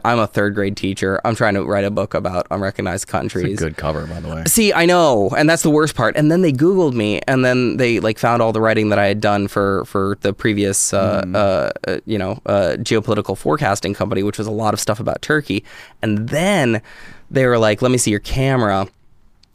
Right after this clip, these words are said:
Speaker 1: And I had just previously been to a rally, like, an independence rally for,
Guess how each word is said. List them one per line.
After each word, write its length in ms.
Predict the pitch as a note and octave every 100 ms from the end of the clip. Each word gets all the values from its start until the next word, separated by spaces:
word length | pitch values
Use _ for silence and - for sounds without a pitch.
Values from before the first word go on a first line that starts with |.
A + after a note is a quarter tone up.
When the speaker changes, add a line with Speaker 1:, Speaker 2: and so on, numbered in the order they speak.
| -
Speaker 1:
And 100 | A#2+
I 100 | A#2
had 200 | A#2 A2+
just 440 | G#2+ B2+ C3+ D3 -
previously 640 | - B2 A#2 A2+ - G#2
been 260 | G#2+ G#2 G#2
to 180 | -
a 100 | G2
rally, 520 | F#2+ G#2+ A2 A#2 A2+ F#2+
like, 180 | G2+
an 80 | G#2+
independence 720 | G2 A2 - A2 A#2 G#2+ -
rally 340 | G#2 G#2 G2 G#2
for, 420 | - D#2 D#2+